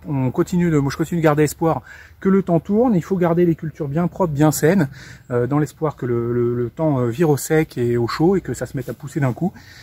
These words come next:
Et, euh, bah, du coup, je continue de bien surveiller tout ça et, euh,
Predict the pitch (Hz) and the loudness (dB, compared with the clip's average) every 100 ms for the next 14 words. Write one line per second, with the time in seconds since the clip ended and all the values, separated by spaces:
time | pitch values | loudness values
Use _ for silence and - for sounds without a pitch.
0 | - _ 135 156 127 120 117 117 - 185 | -20 _ -6 -2 -2 -2 -6 -8 -10 -8
1 | 143 - 202 165 185 175 143 185 180 156 | -6 -6 -8 -4 -2 -2 -2 -4 -2 -2
2 | 151 139 123 - 160 196 - 165 190 175 | -2 -4 -10 -4 -2 -2 -4 -2 -2 0
3 | 143 135 127 127 | 0 2 2 0